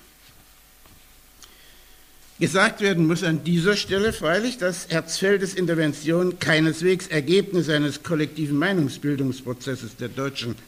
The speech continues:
Teilnehmer am Alundion-Kongress war. Die dürften wohl mehrheitlich eher Radeks Sicht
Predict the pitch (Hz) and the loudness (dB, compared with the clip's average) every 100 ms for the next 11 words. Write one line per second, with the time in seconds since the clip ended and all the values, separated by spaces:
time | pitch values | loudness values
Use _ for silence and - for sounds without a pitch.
0 | - 135 127 127 127 123 131 131 123 110 | -6 -2 0 0 0 -2 -2 -2 -2 -2
1 | 123 117 - 113 104 104 90 85 90 - | -2 -4 -4 -10 -10 -10 -12 -12 -14 -16
2 | - - - - - 190 254 196 240 233 | -20 -20 -20 -20 -8 0 0 4 2 2
3 | 240 196 196 208 202 139 160 160 143 180 | -6 -2 0 0 0 2 4 4 2 -2
4 | 185 190 196 - - - - 165 175 185 | -4 -6 -8 -8 -18 -20 -6 0 2 4
5 | 185 - 214 185 151 85 - - 147 120 | 0 -2 -2 2 0 0 -8 -8 -6 -4
6 | - - - | -6 -10 -16